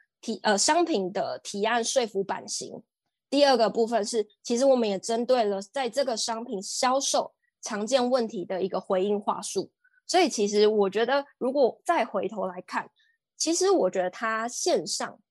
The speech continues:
反而比实体的产出更加的具体，因为我们更会去，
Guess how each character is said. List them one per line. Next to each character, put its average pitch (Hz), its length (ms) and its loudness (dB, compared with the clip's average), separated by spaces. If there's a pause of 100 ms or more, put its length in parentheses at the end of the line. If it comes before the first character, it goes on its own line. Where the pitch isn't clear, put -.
(120)
反 202 240 -2
而 202 140 0
比 202 220 -2
实 214 280 2
体 247 320 -6 (140)
的 196 100 0
产 - 300 -6
出 220 240 2
更 240 180 4
加 208 200 0
的 180 100 0
具 180 240 -2
体， - 300 -8
因 240 120 6
为 302 60 10
我 277 100 10
们 202 220 4
更 247 220 4
会 233 180 -2
去， 208 340 -2